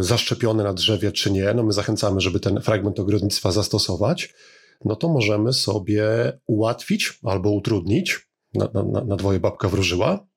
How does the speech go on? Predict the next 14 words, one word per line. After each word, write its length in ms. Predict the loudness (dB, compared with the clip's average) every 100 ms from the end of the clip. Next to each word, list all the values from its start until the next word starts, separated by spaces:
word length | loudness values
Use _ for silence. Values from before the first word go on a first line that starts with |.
| _ -20 -20 -20 -8 -2
e, 480 | 0 -2 -4 -12 -2
pracę 240 | 0 0
z 60 | 0
tymi 160 | -2
pytaniami 580 | 0 -2 0 2 2 0
poprzez 720 | 0 -2 0 0 0 -2 -6 -2
ustalenie, 520 | -2 0 0 2 0
kiedy 380 | 0 0 0 0
one 220 | 0 2
mają 480 | 2 2 2 0 -2 -2
padać 420 | -2 0 0 -2
podczas 460 | -4 -2 -2 0
mojego 280 | 2 2 2
wystąpienia. 640 | 0 0 0 2 0 0